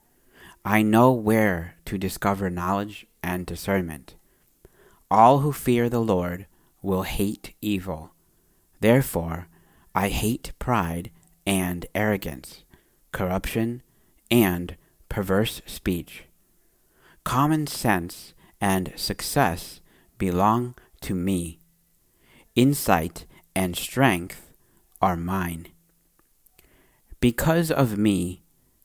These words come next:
kings reign, and rulers make just decrees. Rulers lead with my help, and nobles make righteous judgments. I love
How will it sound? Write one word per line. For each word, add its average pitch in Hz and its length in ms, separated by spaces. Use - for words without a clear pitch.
kings 98 720
reign, 95 540
and 101 340
rulers 104 640
make 101 500
just 107 520
decrees. 90 840
Rulers 117 720
lead 98 540
with 95 240
my 90 220
help, - 400
and 98 220
nobles 98 640
make 95 420
righteous 101 600
judgments. - 760
I 117 220
love 110 520